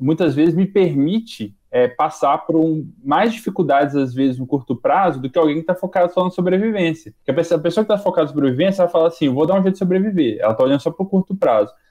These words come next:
Alguém que tá olhando pra, pro longo prazo, que tem uma visão, ele até se permite passar por algumas dificuldades, mas ele tá construindo uma coisa que vai fazer mais sentido no futuro, né? Que é o problema que a gente enfrenta hoje, no, todas as incertezas que a gente vive, né?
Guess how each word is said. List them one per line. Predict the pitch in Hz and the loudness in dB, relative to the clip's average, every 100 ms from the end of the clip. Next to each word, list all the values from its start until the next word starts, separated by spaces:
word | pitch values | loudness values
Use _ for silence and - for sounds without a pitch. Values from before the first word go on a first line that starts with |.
| _ _ | _ _
Alguém | - 135 185 | 0 2 2
que | |
tá | 196 | 2
olhando | 185 180 | 2 2
pra, | 175 156 139 | 2 2 2
pro | 147 | 2
longo | 139 151 123 | 2 2 0
prazo, | - 156 147 | 0 0 0
que | 127 | -4
tem | 135 | -2
uma | 131 | -2
visão, | 117 113 113 175 175 - _ _ _ | -2 -4 0 0 0 -4 _ _ _
ele | 135 160 | 0 2
até | 160 226 | 2 -2
se | - | 0
permite | 277 240 233 - | 2 4 2 0
passar | 233 214 | -2 0
por | 202 | 2
algumas | 190 190 | 2 2
dificuldades, | 196 190 180 139 139 120 - | 0 0 2 2 0 -2 -6
mas | 120 135 143 | 0 0 2
ele | 156 | 0
tá | 165 | 0
construindo | 165 214 294 - 220 214 | 0 0 0 0 0 2
uma | 220 | 0
coisa | 208 202 | 0 -2
que | 196 | 0
vai | 196 | 0
fazer | 190 | 2
mais | 190 190 | 2 2
sentido | 196 190 185 185 | 0 0 2 0
no | 185 | 0
futuro, | 196 196 180 147 113 - _ | -2 -2 2 2 0 -10 _
né? | 120 135 - - | -6 -6 -8 -2
Que | 165 | 2
é | |
o | 175 185 | 2 4
problema | 214 202 208 | 2 2 2
que | 220 | 2
a | |
gente | 220 226 | 2 2
enfrenta | 202 - 208 202 | -2 -4 -2 2
hoje, | 247 214 214 - | 2 2 0 0
no, | 117 113 104 110 - 113 117 | 0 0 -4 -14 -20 -20 -4
todas | 147 160 | 0 2
as | 165 | 0
incertezas | 156 175 156 147 | -2 -2 0 -2
que | 156 | -4
a | |
gente | 147 156 | -10 -6
vive, | 180 156 143 110 | -4 -4 -4 -6
né? | 107 | -10